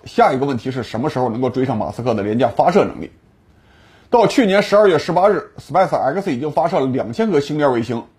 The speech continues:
而且这次发射使用的猎鹰九号火箭是第十一次执行航天发射任务，送了四五百颗卫星进入轨道，几乎算是一辆太空公交车。美国正在重新拉大和其他国家的航天技术差距。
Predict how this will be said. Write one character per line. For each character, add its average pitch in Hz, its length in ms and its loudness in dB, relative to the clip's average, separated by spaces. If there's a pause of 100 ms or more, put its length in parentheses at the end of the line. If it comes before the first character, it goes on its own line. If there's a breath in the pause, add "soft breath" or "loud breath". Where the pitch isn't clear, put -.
(380 soft breath)
而 220 140 4
且 190 160 4
这 285 180 2
次 180 120 -4
发 165 160 2
射 160 140 -2
使 135 120 -8
用 117 120 -6
的 131 100 0
猎 160 200 2
鹰 170 120 -2
九 123 160 -4
号 143 120 2
火 101 160 -4
箭 120 200 -4
是 135 140 -4
第 156 200 -2
十 175 220 -2
一 233 120 2
次 160 180 -2
执 123 120 -4
行 131 140 0
航 117 180 -6
天 123 140 -2
发 123 120 2
射 127 100 0
任 117 160 -2
务， - 140 -10 (280 soft breath)
送 202 200 2
了 170 80 4
四 - 160 -2
五 240 140 2
百 202 160 0
颗 160 140 0
卫 151 120 -2
星 143 140 -2
进 143 120 -4
入 131 120 -2
轨 98 160 -8
道， 110 220 0
几 - 120 -4
乎 185 180 2
算 180 160 0
是 127 80 -2
一 139 60 0
辆 151 180 -4
太 - 180 -2
空 156 200 -6
公 156 120 -2
交 156 120 4
车。 165 260 0 (360 soft breath)
美 131 180 2
国 165 140 2
正 208 140 2
在 156 80 4
重 165 220 -6
新 196 140 2
拉 170 120 2
大 156 140 2
和 135 100 -2
其 127 140 -4
他 131 120 2
国 123 140 0
家 131 80 0
的 123 80 -2
航 117 180 -6
天 120 140 -2
技 123 80 -6
术 104 120 -6
差 101 160 -4
距。 98 140 -6